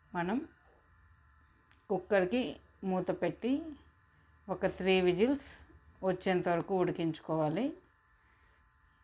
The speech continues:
ఈ విధంగా త్రీ విజిల్స్ వచ్చిన తర్వాత స్టవ్ ఆపేసి స్టీమ్ మొత్తం పోయిన తర్వాత కుక్కర్ మూత తీసి చూస్తే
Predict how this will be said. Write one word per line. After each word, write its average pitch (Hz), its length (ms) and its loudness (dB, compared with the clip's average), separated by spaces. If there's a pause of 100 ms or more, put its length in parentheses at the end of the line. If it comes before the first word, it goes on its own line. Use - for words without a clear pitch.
(180)
ఈ 190 180 -2
విధంగా 190 280 4 (100)
త్రీ 180 220 4
విజిల్స్ 190 300 0 (100)
వచ్చిన 185 260 -2 (100)
తర్వాత 165 340 4 (160)
స్టవ్ 170 340 2
ఆపేసి 160 420 0 (120)
స్టీమ్ 190 400 0
మొత్తం 180 280 0 (140)
పోయిన 170 260 0 (120)
తర్వాత 156 340 0 (960)
కుక్కర్ 208 340 2 (100)
మూత 180 340 0
తీసి 175 340 0 (1400)
చూస్తే 180 380 -2